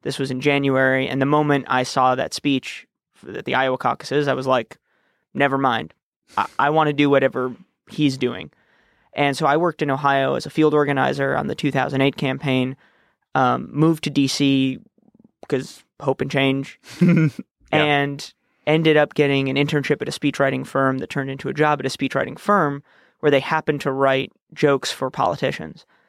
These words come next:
Speaker 1: And so one of the firm's partners, Jeff Nussbaum, who had done the correspondence dinners for Bill Clinton, he'd worked on those. He did a lot of jokes for, you know, all sorts of senators, whatever, knew that I had this interest in comedy and said, "Okay, well, why don't you try pitching some stuff?"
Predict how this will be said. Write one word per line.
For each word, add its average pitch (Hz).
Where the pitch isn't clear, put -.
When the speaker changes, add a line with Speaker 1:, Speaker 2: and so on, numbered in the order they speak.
Speaker 1:
And 135
so 135
one 139
of 127
the -
firm's 135
partners, 135
Jeff -
Nussbaum, 143
who 139
had 131
done 131
the -
correspondence -
dinners -
for -
Bill 143
Clinton, 175
he'd 139
worked -
on -
those. 147
He 131
did 127
a 127
lot 131
of -
jokes -
for, 139
you 151
know, 131
all 143
sorts -
of -
senators, 139
whatever, 135
knew 170
that 151
I 139
had 143
this 131
interest 135
in 135
comedy 165
and 135
said, 135
"Okay, 143
well, 135
why 135
don't 131
you 139
try 139
pitching 151
some 151
stuff?" -